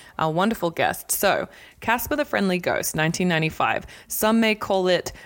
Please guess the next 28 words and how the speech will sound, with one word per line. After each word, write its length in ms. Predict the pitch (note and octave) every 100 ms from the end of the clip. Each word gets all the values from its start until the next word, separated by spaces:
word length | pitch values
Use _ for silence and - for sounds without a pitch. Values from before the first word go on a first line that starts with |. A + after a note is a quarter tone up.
| -
their 240 | D#3+ E3+ D#3
sexual 500 | - E3+ - F#3 D#3+
awakening. 680 | D3 C#3 C#3+ G3+ A3 C4+ B3
I 100 | E3
know 160 | D#3
a 100 | D3+ D#3
lot 80 | D#3+
of 100 | E3
people 280 | F3 D#3+
had 200 | D#3+ D3+
feelings 640 | - D3 D#3+ F#3 A3+ A#3+ -
for, 300 | - G3 F#3+
uh, 240 | F3+ E3+ D#3+
Casper. 680 | - E3 E3+ - B3 D#4 E4
This 260 | A3+ F#3 F3
was 80 | E3+
the 80 |
first 300 | E3 D#3+ E3+
time 240 | F3 D#3+ D#3
Devon 240 | D#3 D#3
Sawa 440 | - D#3+ D#3 D#3 D3+
really 300 | D3+ D3 - - -
stirred 500 | - - E3 D#3 D#3
some 180 | E3 D#3
things 460 | D#3 D3 D#3 D#3+
in 180 | - D#3+
some 140 | D#3+
people. 480 | D3+ D3+ E3+ F#3 G#3+